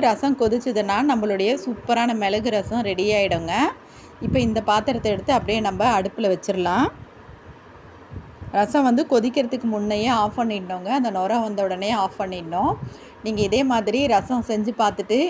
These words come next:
எனக்கு எப்படி இருந்ததுன்ட்டு எனக்கு கமெண்ட் பண்ணுங்க. சூப்பரா இருக்கும் ரசம். இந்த மாதிரி நீங்க செஞ்சு பாருங்க. ஏன்னா கருவேப்பிலை, கொத்தமல்லி எல்லாமே அதிலே போட்டு நம்ம அரைச்சி எடுத்துன்னு வந்ததுனால நல்ல வாசனையா இருக்கும்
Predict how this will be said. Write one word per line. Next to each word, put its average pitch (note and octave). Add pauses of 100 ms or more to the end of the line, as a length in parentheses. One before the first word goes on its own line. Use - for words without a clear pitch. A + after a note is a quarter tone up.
எனக்கு G#3
எப்படி A3+
இருந்ததுன்ட்டு G3+ (280)
எனக்கு F3+
கமெண்ட் A3+
பண்ணுங்க. F3 (800)
சூப்பரா A#3+
இருக்கும் A3+ (140)
ரசம். G#3 (120)
இந்த A3
மாதிரி G#3+ (100)
நீங்க G#3
செஞ்சு F#3+ (100)
பாருங்க. F#3 (200)
ஏன்னா G#3 (320)
கருவேப்பிலை, G#3+ (120)
கொத்தமல்லி G#3 (100)
எல்லாமே G3+
அதிலே F#3+ (100)
போட்டு F#3+ (540)
நம்ம G3 (100)
அரைச்சி G3+
எடுத்துன்னு G#3
வந்ததுனால F#3+ (140)
நல்ல G#3 (120)
வாசனையா G#3+
இருக்கும் F#3+